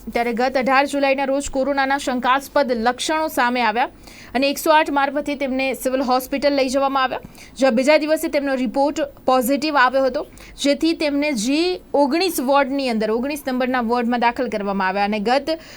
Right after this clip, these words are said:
વીસ જુલાઈના રોજ રૂકમાબેનની તબિયત સારી હોવાનું પરિવારને જણાવ્યું હતું. ત્યારબાદ સાંજે ચાર વાગે હાલત ગંભીર હોવાનું કહી તેમના પુત્ર પવનને જૂની બિલ્ડિંગના વોર્ડ નંબર ચારમાં બોલાવ્યો હતો. કાગળ પર વૃદ્ધાના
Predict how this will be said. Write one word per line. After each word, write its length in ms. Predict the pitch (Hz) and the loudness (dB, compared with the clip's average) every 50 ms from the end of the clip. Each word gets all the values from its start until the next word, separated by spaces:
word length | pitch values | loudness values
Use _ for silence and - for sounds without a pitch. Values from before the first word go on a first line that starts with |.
| - - | -8 -4
વીસ 260 | 202 208 294 392 370 262 | 0 4 4 4 4 4
જુલાઈના 320 | 320 330 339 330 320 330 | 2 4 4 4 4 4
રોજ 260 | 311 302 302 311 254 302 | 4 2 2 2 0 0
રૂકમાબેનની 640 | 262 262 269 - 254 302 311 269 269 277 277 277 294 | -2 -2 -2 0 0 0 2 2 0 0 0 -2 -2
તબિયત 300 | - 269 240 254 277 269 | 0 0 0 0 -2 -2
સારી 280 | - 294 254 254 269 | 0 0 0 2 2
હોવાનું 360 | 269 269 254 247 254 254 269 247 | 0 0 2 2 0 0 -2 -2
પરિવારને 480 | 254 240 247 247 247 240 233 226 226 | -2 -2 0 0 0 0 0 0 -2
જણાવ્યું 420 | 208 208 202 185 139 120 113 160 - | -2 -2 -2 -2 -2 -4 -4 -8 -10
હતું. 140 | - 147 - - - - - - - | -10 -14 -18 -18 -20 -20 -20 -2 2
ત્યારબાદ 320 | - 277 294 285 359 349 | 2 4 6 6 4 4
સાંજે 280 | - 392 330 320 320 370 | 4 2 2 2 0 -2
ચાર 300 | 349 - 339 311 330 339 | 0 4 4 4 6 4
વાગે 200 | 339 330 311 349 | 4 2 2 2
હાલત 240 | 311 285 294 302 254 | 2 2 2 2 0
ગંભીર 340 | 226 285 269 277 311 311 | 0 0 0 0 0 0
હોવાનું 300 | 320 302 302 294 294 294 | 2 2 2 0 0 0
કહી 160 | - 311 311 277 | 0 -2 0 0
તેમના 240 | 285 277 277 277 | -2 -2 -2 -4
પુત્ર 280 | 269 - 277 254 - 302 | -2 -4 -4 -2 -2 -2
પવનને 380 | 302 294 277 269 277 285 285 269 | 0 0 0 0 0 -2 -2 -2
જૂની 340 | 196 190 277 277 302 392 | -2 -2 0 0 0 0
બિલ્ડિંગના 640 | 392 370 339 311 320 311 311 311 302 302 311 320 - - | 0 0 0 0 0 -2 -2 0 2 2 2 0 -2 -2
વોર્ડ 220 | 220 254 269 277 285 | 0 0 2 2 0
નંબર 220 | 294 285 285 285 | 0 0 0 -2
ચારમાં 440 | 285 - 302 269 262 277 294 311 302 | 0 2 4 4 4 4 2 0 0
બોલાવ્યો 400 | 254 254 247 254 240 226 233 240 | 2 2 2 2 2 2 0 -2
હતો. 180 | 226 214 302 370 - - - - - - - - | -2 -2 -4 -4 -6 -12 -20 -20 -20 -20 -2 4
કાગળ 380 | - 285 269 285 277 339 381 381 | 6 8 8 8 8 6 4 6
પર 180 | 381 392 392 | 2 0 0
વૃદ્ધાના 720 | 370 254 254 285 226 202 285 294 320 359 370 359 370 359 | 0 0 0 0 2 4 4 4 6 4 2 0 0 0